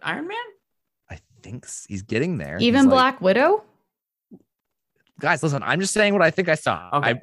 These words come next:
Speaker 2: he's, he's, he's getting up
Speaker 1: Um,
Speaker 2: there.
Speaker 1: I, I, wa-, I also wanna point out, in that club, we also got to see,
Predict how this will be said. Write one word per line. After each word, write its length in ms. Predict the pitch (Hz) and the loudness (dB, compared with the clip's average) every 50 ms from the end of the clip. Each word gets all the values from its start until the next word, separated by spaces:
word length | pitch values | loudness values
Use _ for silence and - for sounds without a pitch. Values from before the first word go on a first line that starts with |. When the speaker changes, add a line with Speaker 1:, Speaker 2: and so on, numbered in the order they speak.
| - | -6
Speaker 2:
he's, 180 | - 139 135 139 | -4 -4 -4 -4
he's, 240 | 139 160 165 151 - _ _ | -2 -2 -2 -2 -4 _ _
he's 160 | - 131 123 120 | -12 -12 -10 -6
getting 320 | 120 135 165 165 170 151 | -2 0 0 0 0 -2
up 100 | 120 104 - | -4 -2 -2
Speaker 1:
Um, 140 | - 180 170 | -2 0 0
Speaker 2:
there. 100 | - - - - - _ _ _ _ _ _ _ _ _ _ - | 0 -2 -6 -8 -20 _ _ _ _ _ _ _ _ _ _ -4
Speaker 1:
I, 60 | 180 | -2
I, 280 | 185 180 135 - - 185 | -2 -2 -2 -2 0 0
wa-, 160 | 185 196 196 | 2 2 2
I 200 | 196 - 190 190 | 2 2 2 2
also 180 | 190 185 - 226 | 2 2 0 -2
wanna 100 | 220 185 | -2 -2
point 200 | 208 202 190 190 | -2 -2 0 0
out, 180 | 185 - - 175 | 0 -2 -2 -2
in 140 | 175 180 | -2 0
that 240 | 180 185 170 - - | 0 0 0 -2 -4
club, 420 | - - 202 196 185 160 151 151 160 - - | -6 -4 0 0 0 0 0 -4 -6 -10 -8
we 180 | 131 139 147 151 | -4 -2 0 2
also 320 | 147 147 147 139 - 170 | 2 2 0 -2 -4 -6
got 220 | 156 156 151 - - | -4 -4 -4 -6 -6
to 100 | - 147 | -8 -10
see, 640 | 139 - - 147 143 139 139 135 135 135 135 - | -10 -6 -4 -4 -2 -2 -2 -4 -4 -6 -8 -8